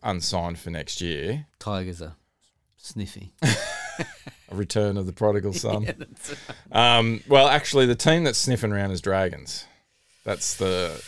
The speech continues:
Speaker 1: that's the call. But that, there's rumours going around, that's why Des is still getting Marty in the side and keeping Paseka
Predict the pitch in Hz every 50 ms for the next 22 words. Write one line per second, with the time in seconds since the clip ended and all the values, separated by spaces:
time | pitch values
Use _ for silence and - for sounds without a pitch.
0 | - - 107 95 90 - - - 101 90 - 110 107 98 92 90 85 - 107 104
1 | 95 - - - _ _ _ _ _ _ _ _ _ _ _ _ 123 127 - -
2 | _ _ _ _ _ _ _ - 143 143 135 135 147 170 175 180 185 180 151 151
3 | 147 143 139 131 127 127 123 117 113 113 - - 120 117 107 95 113 107 95 92
4 | 101 - - 113 107 95 90 98 98 98 98 95 95 95 95 92 92 90 87 87
5 | 90 - - 110 107 101 98 90 85 85 92 110 135 151 120 101 101 92 - 104
6 | 98 - - 92 92 92 90 - - 104 - - - 104 95 - 98 90 87 87